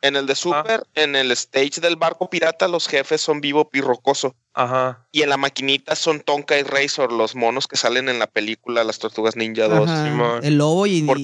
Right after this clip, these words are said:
Speaker 3: y la tortuga, ¿no?
Speaker 1: el lobo y
Speaker 2: Pero
Speaker 1: la tortuga esa con picos. Yo puse este juego porque fíjate que ahorita, ahorita que, que mi hijo ya está así como que metiéndose en el mundo de los videojuegos, he estado jugando mucho con él.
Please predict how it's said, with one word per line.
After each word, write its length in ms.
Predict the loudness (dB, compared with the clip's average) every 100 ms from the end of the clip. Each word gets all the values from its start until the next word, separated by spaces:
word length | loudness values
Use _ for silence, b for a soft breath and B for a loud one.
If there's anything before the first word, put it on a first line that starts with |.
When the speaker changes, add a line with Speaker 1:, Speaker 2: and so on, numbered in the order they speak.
| 0
Speaker 3:
y 20 |
la 120 | 0
tortuga, 440 | 0 -2 0 0
¿no? 220 | 0 -4 0
Speaker 1:
el 160 | 0
lobo 320 | 2 2 2 2
y 40 |
Speaker 2:
Pero 140 | 2 2
Speaker 1:
la 120 | 0
tortuga 400 | 0 -2 -2 0
esa 140 | 0
con 160 | -4 -6
picos. 300 | -4 -4 -2
Yo 220 | -2 -4 _
puse 240 | -2 0 0
este 180 | 0 -4
juego 380 | -2 -2 -2
porque 240 | -2 -4 -8
fíjate 360 | -2 -2 -2
que 120 | -2 -2
ahorita, 340 | -2 -2 -2 -2
ahorita 360 | -2 0 0
que, 380 | -2 0 0 -2 -2
que 320 | 0 0 0
mi 180 | -4 -6
hijo 180 | -2 0
ya 140 | 0
está 220 | -4 -6
así 180 | -4 -2
como 240 | -4 -6 -8
que 160 | -16 _ _ _ _ _ _ -20
metiéndose 480 | 0 2 2 0
en 60 | -2
el 100 | -2
mundo 260 | -2 0 0
de 80 |
los 140 | 0 0
videojuegos, 600 | -2 2 2 2 -2 -12 _ _ _ _ _ _ _
he 80 | 0
estado 340 | 2 0 0
jugando 380 | 0 0 0 0
mucho 320 | 0 0 0
con 220 | -2 -2
él. 200 | -2 -2